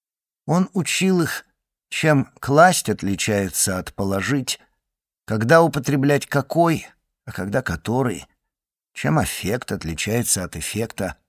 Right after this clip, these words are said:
а затем от "затем". И всё такое прочее.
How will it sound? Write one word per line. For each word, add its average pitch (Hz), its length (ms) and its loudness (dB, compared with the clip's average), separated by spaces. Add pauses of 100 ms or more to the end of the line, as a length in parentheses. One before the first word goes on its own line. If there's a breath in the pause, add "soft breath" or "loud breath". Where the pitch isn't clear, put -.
(400)
а 90 180 0
затем 98 580 0 (200)
от - 280 -6
"затем". 82 1080 0 (1000)
И 160 100 -2
всё - 160 -2
такое 104 320 -2
прочее. 78 640 -8